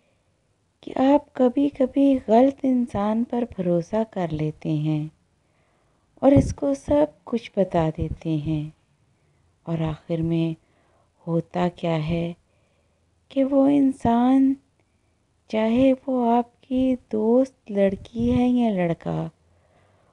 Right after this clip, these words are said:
वो कभी ना कभी किसी ना किसी से तो इसको शेयर कर ही लेते हैं। और अल्लाह ना करे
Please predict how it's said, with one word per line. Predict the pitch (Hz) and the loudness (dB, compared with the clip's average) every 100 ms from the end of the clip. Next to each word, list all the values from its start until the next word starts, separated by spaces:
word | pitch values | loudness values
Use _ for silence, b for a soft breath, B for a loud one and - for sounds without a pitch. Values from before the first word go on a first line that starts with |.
| _ 240 | _ 4
वो | 277 277 - | 4 2 -4
कभी | 226 - 262 277 | -4 0 2 2
ना | 277 269 | 2 0
कभी | 269 - 226 214 254 262 262 b b b b b _ | -4 -6 -6 -2 2 2 0 b b b b b _
किसी | 247 240 277 269 | -6 -2 2 2
ना | 262 277 | 4 2
किसी | 269 254 226 - 277 | -2 -4 -4 0 0
से | 262 269 262 262 | 0 4 4 4
तो | 269 262 262 262 _ _ _ _ _ _ _ - | 2 2 2 -2 _ _ _ _ _ _ _ -2
इसको | 269 - 269 262 | 0 0 0 0
शेयर | - - 254 262 262 - | -2 4 6 6 4 -2
कर | 247 262 262 | 0 6 6
ही | - 220 | 6 0
लेते | 180 165 - 175 | -2 -4 -8 -10
हैं। | 160 156 160 151 165 _ _ _ _ _ _ _ _ _ _ _ _ _ _ _ _ _ _ _ _ _ _ _ _ _ _ _ | -8 -6 -8 -10 -14 _ _ _ _ _ _ _ _ _ _ _ _ _ _ _ _ _ _ _ _ _ _ _ _ _ _ _
और | 180 180 | -8 -6
अल्लाह | - 175 170 175 170 | -6 -4 -2 -2 -2
ना | 170 170 | -2 -4
करे | - 165 170 175 | -6 -6 -4 -4